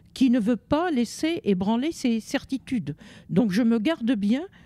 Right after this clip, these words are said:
d'utiliser des termes, des termes valises, des termes bateaux comme monothéisme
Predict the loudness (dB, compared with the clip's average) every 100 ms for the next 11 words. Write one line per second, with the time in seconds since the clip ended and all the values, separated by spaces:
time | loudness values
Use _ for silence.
0 | -14 -4 -2 0 -2 0 0 0 -2 -2
1 | -2 2 2 2 0 -2 -2 -2 0 2
2 | 2 2 0 0 -2 -2 -2 0 0 0
3 | 0 -2 -2 -2 -4 -14 -8 0 2 4
4 | 2 2 0 -2 -2 -6